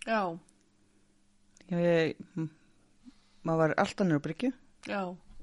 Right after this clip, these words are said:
Speaker 2: En þá voru náttúrulega bræður mömmu að beita og, og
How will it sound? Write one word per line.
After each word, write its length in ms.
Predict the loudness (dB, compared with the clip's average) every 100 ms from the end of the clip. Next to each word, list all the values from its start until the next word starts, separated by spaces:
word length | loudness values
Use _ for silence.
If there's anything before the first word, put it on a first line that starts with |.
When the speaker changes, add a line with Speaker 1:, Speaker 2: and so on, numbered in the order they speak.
| -10 -10 -8
Speaker 2:
En 180 | -4 -4
þá 140 | 2 4
voru 240 | 4 2
náttúrulega 380 | -2 -2 -2 -2 -6 -20 -20 -20 -20 -20 -20 -20 -2
bræður 320 | 6 8 8
mömmu 220 | 4 2
að 80 | 2
beita 380 | 2 2 0 2 2 2
og, 320 | -2 -6 -8
og 220 | -10 -12